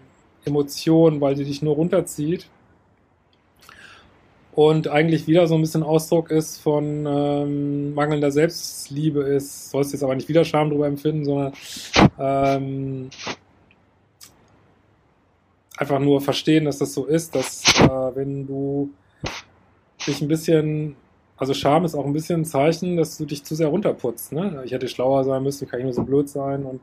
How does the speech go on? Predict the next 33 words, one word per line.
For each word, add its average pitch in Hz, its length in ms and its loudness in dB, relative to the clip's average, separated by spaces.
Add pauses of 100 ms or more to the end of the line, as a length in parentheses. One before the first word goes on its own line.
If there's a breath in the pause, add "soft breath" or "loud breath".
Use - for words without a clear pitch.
(560 loud breath)
und - 320 2
das 143 120 0
ist 143 100 -10
wirklich 170 240 -4
gefährlich, 165 640 0
weil 143 520 0 (100)
Scham 165 440 -2
führt 160 220 -4
einen, 170 300 -2
also 143 160 -4
Scham 156 260 -2
ist 156 140 -4
so 170 80 -2
ein 175 100 -4
ätzendes 165 420 -6
Gefühl, 170 520 -2
wenn 156 60 -4
man 151 120 -2
die 147 80 -4
dann 147 160 0
fühlt, 185 560 0 (960 soft breath)
es 139 80 -8
ist 139 160 -8
häufig 156 260 4
so 175 100 0
schmerzhaft, 165 580 0
dass 147 160 -2
man 156 220 0
dann 151 460 -2 (540)
wieder 151 340 4
sehr 151 180 2
leicht 147 280 0
zurückgeht 139 720 -2